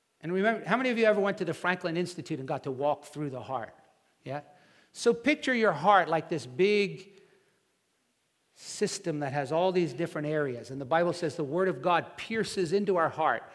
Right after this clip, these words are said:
and discerns our thoughts and motives. And God starts visiting a certain room, and you, and you close the door and you go, "You can't come in here, God." And I can tell you this, if you're a Christian, that never works.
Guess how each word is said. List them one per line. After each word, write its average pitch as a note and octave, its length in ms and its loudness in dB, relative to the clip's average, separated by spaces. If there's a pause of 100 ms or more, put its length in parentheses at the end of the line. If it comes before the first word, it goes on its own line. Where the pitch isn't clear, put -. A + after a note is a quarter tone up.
(260)
and F3 140 -2
discerns F#3 440 0
our D#3+ 120 2
thoughts E3+ 300 0
and D#3 100 -6
motives. D#3+ 340 -2 (340)
And F3+ 160 -2
God G#3+ 220 6
starts G3 320 2
visiting F#3 480 2
a F3 80 0
certain F3+ 300 0
room, F3+ 200 4
and D#3 80 -2
you, D#3 120 -6 (180)
and F#3+ 140 0
you F3+ 80 -2
close G#3+ 320 4
the G#3 40 -2
door G3+ 140 2
and F3 80 -2
you F3 60 -2
go, F3+ 80 -4
"You G3 140 -2
can't C4+ 280 -2
come B3+ 140 0
in A3+ 100 2
here, A#3 220 4
God." E3 340 0 (1040)
And E3+ 160 -4
I G3+ 80 2
can G#3 140 -2
tell - 180 0
you G#3 120 6
this, G3 200 0
if E3+ 140 -6
you're G#3 120 0
a - 20 0
Christian, G3+ 500 -4
that G3+ 240 -8
never G3 340 -2
works. - 540 -6